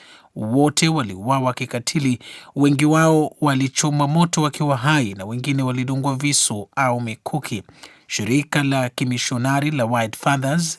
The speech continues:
lilipeleka mabaki ya mashahidi hao wawili huko Roma, Italia, ambako walitangazwa kuwa watakatifu. Mifupa ya wawili hao inatarajiwa kurejeshwa Uganda mwezi Septemba na itawekwa kwa ajili ya maonyesho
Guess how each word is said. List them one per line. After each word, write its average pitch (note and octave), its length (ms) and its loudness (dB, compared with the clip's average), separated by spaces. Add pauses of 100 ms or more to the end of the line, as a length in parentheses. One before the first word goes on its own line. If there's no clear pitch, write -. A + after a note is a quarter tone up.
lilipeleka B2 600 -4
mabaki C3+ 480 0
ya C#3 60 0
mashahidi A#2+ 460 -4
hao B2+ 320 0
wawili C#3 400 2 (320)
huko C#3+ 280 0
Roma, D3+ 260 2
Italia, D3 440 2
ambako B2+ 340 -2
walitangazwa B2+ 680 -2
kuwa A#2+ 160 -6
watakatifu. G#2+ 760 -10 (920)
Mifupa F3 420 4
ya E3 80 4
wawili D3 300 2
hao D3 280 2
inatarajiwa C#3+ 580 0
kurejeshwa B2+ 560 -2
Uganda C#3+ 540 2 (140)
mwezi C#3 440 0
Septemba B2+ 680 0 (300)
na A#2+ 160 0
itawekwa C#3 540 0
kwa C#3 200 -2
ajili C3+ 300 -2
ya C3 60 -2
maonyesho C3+ 580 2